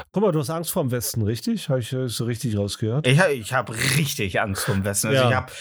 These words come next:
Speaker 2: so viel Angst vorm, äh, weißt du, wo die, was die böseste Hexe, äh, welche bö-, äh, Hexe im Ost am bösesten war?
Speaker 1: Die westliche.
Speaker 2: Die im, ja, die westliche.
Speaker 1: Ja. Und jetzt willst du anfangen, ähm,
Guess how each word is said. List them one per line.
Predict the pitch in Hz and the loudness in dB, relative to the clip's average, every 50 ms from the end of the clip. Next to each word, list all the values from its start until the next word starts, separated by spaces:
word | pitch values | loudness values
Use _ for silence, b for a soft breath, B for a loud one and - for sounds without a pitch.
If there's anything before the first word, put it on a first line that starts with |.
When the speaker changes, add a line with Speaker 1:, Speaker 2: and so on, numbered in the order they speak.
| 160 143 | -12 -8
Speaker 2:
so | - - 156 202 | 0 2 2 2
viel | 226 - - - 226 208 - | 2 0 -4 -2 0 0 2
Angst | - 160 170 196 196 - | 2 0 0 0 -4 -4
vorm, | 175 165 | -2 0
äh, | 170 165 156 | 0 0 2
weißt | 139 175 220 - - | 2 2 2 2 0
du, | 269 | 0
wo | 214 214 | 0 0
die, | 214 190 196 208 190 165 151 147 | 2 2 0 0 -2 -4 -4 0
was | 165 190 190 - | 0 0 2 2
die | - 165 | 0 0
böseste | 139 170 190 196 - 247 214 - - 175 | 2 0 2 0 2 0 0 0 0 0
Hexe, | 165 190 - - - 190 170 170 175 B B B B B 147 B | -2 -2 -4 -4 -2 -2 -2 -2 -4 B B B B B -6 B
äh, | 160 156 | -4 -2
welche | 151 180 185 190 220 180 | 0 -2 0 0 -2 -4
bö-, | 156 151 156 180 196 | -4 -6 -6 -6 -4
äh, | 190 185 175 | -2 -2 -2
Hexe | 170 175 180 - - 196 180 170 165 | -2 -4 -2 -2 0 0 0 0 0
im | 170 160 165 165 | 0 -2 -2 0
Ost | - - 202 - - | 0 0 2 2 2
am | - 160 143 | 2 2 2
bösesten | 143 165 196 208 185 160 139 - - 139 135 | 2 0 0 -2 0 0 -2 0 0 0 0
war? | 143 160 - - _ _ _ _ b b b b b b _ 127 | 0 -2 -4 -10 _ _ _ _ b b b b b b _ 2
Speaker 1:
Die | 120 | 4
westliche. | 113 123 117 - - 135 117 110 131 123 110 104 - _ - | 4 4 2 0 -2 -2 -2 0 -2 -2 -2 -4 -6 _ 2
Speaker 2:
Die | 151 | 4
im, | 156 160 165 - - _ _ _ _ | 4 4 2 -2 -8 _ _ _ _
ja, | 196 208 | 0 0
die | 220 240 233 247 | 0 0 -2 0
westliche. | 233 226 - - 143 131 | 0 -2 0 2 2 4
Speaker 1:
Ja. | 127 123 117 - 190 - B B B B _ | 6 6 4 2 0 -4 B B B B _
Und | 190 175 160 135 127 | 0 0 0 0 -2
jetzt | 151 147 143 143 151 - - 170 | -4 -2 -2 -2 -4 -4 -4 -4
willst | 175 160 - | -4 -2 -2
du | 160 | -2
anfangen, | 143 135 151 147 - - 151 143 143 143 | 0 0 -2 -4 -2 -2 -2 -2 -4 -4
ähm, | 131 131 127 127 127 127 123 120 | -2 -2 -2 -2 -2 -2 -2 -4